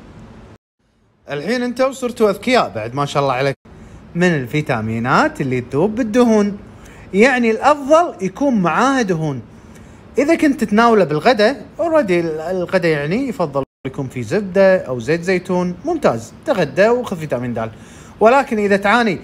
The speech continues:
من مشاكل بالنوم، اخذ الفيتامين د واخذ ملعقة يا زيت جوز الهند أو زيت الزيتون البكر الممتاز،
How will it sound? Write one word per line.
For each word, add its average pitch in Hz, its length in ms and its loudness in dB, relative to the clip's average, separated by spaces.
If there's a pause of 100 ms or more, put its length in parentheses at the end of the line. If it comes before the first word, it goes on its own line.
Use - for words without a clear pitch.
(240)
من 185 180 0
مشاكل 220 460 0
بالنوم، 254 480 0 (500)
اخذ 262 180 0
الفيتامين 262 520 2
د 240 40 4
واخذ 262 460 2
ملعقة 220 400 2 (100)
يا 214 320 2
زيت 170 340 0
جوز 226 220 2
الهند 240 560 -2 (180)
أو 220 160 4
زيت 196 300 0
الزيتون 180 580 -4
البكر 185 440 -4
الممتاز، 135 520 -4